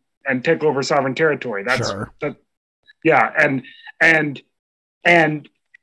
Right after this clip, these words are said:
Speaker 1: and,
Speaker 2: It's what they
Speaker 1: and
Speaker 2: do.
Speaker 1: now he's associating him, himself with these, with these homophobic insurrectionists. And so clearly, I mean, I think that's all you need to know, to know that,
Speaker 2: Oh.
Speaker 1: that, that, that the emergency is, and,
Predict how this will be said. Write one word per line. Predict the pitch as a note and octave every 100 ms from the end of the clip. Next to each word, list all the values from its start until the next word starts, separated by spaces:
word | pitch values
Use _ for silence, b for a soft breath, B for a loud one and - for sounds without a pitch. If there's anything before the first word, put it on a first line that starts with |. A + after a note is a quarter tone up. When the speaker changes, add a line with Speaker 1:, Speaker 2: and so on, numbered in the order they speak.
| _
Speaker 1:
and, | E3 D#3 D3+ C3+ - _
Speaker 2:
It's | -
what | B2+ B2+
they | F3
Speaker 1:
and | E3+
Speaker 2:
do. |
Speaker 1:
now | E3 E3+ E3+ E3
he's | F#3 E3+ D3+ - _ _ _ _
associating | G3+ - A3 A3 A3 G3 F3+
him, | F3+ F3 F3+ F#3+ - - -
himself | F#3 F3 F#3+ F3 D#3+
with | E3
these, | D#3 D3 C3 - _ _ _ _
with | F3
these | E3+ E3+
homophobic | F#3+ F3 E3+ F3 D#3+ D#3+
insurrectionists. | D#3+ D#3+ D#3+ D#3+ - B2+ A2+ - - - - _ _ _
And | F3 E3+
so | F3+ E3
clearly, | - A3+ G#3 E3 C#3+ B2 - -
I | F3
mean, | D#3+ C#3+ A#2 _ _ -
I | F3
think | G3 F3+
that's | E3+ E3+
all | D#3
you | D3
need | D3+ C3+
to |
know, | D3+ C4+ - - -
to | E3+
know | C#3 A#2 C#3
that, | C3+
Speaker 2:
Oh. | A#2+ A2+ G#2+ G2+ F#2+ G2 -
Speaker 1:
that, | D3+ - _ _ _ C3+
that, | E3+ D#3+ _ _ _ b _
that | F3+
the | E3+
emergency | E3 E3 D#3 C#3
is, | C#3+ D3 B -
and, | - -